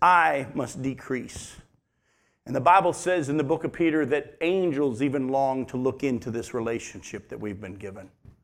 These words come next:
Let me remind you, go back with me real quickly to Ephesians chapter six.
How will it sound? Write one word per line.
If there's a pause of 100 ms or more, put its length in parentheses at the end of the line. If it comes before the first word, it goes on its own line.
(480)
Let
me
remind
you,
go
back
with
me
real
quickly
to
Ephesians
chapter
six.